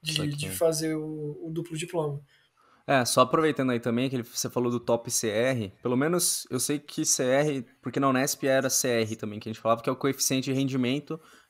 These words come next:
Speaker 2: que é a sua média global do curso ali, então quem tem a média mais alta, óbvio, tem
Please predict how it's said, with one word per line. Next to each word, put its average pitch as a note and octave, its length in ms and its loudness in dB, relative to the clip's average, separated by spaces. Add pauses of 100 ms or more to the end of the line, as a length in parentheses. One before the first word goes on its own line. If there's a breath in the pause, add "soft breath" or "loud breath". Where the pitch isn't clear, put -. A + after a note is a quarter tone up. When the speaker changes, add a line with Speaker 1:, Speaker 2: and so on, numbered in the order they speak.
Speaker 2:
que - 80 -4
é G3+ 140 4
a F#3 200 6
sua F3+ 200 4
média C#3 580 2
global B2+ 400 6
do B2 100 0
curso A#2 320 -2
ali, A2 140 0
então B2+ 240 -2
quem A#2 180 -4
tem A#2 280 -2
a G#2 80 -2
média G2 340 -4
mais G#2+ 260 -2
alta, A2+ 400 2
óbvio, A#2 420 -2
tem A#2+ 360 -6